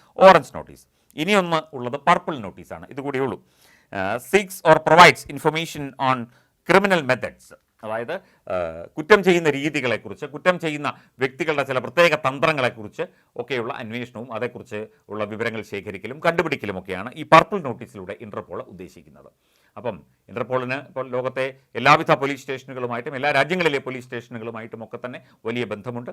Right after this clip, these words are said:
ഇത്തരം കേസുകളിലും ഇത്തരം ഇടപാടുകളിലുമൊക്കെ, ആ, അവർ സഹായിക്കാറുണ്ട്. അപ്പോൾ അവരോട് പറയുക,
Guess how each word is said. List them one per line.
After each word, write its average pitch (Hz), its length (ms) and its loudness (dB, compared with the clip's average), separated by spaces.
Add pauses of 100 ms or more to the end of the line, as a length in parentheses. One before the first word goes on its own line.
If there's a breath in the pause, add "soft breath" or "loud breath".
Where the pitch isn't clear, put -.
(260)
ഇത്തരം 123 340 0
കേസുകളിലും 120 520 -6
ഇത്തരം 120 280 -4 (260 soft breath)
ഇടപാടുകളിലുമൊക്കെ, 131 920 2 (280 soft breath)
ആ, 104 40 -12 (200)
അവർ 107 140 -8
സഹായിക്കാറുണ്ട്. 120 720 -4
അപ്പോൾ 127 280 -8
അവരോട് 143 280 2
പറയുക, 170 680 0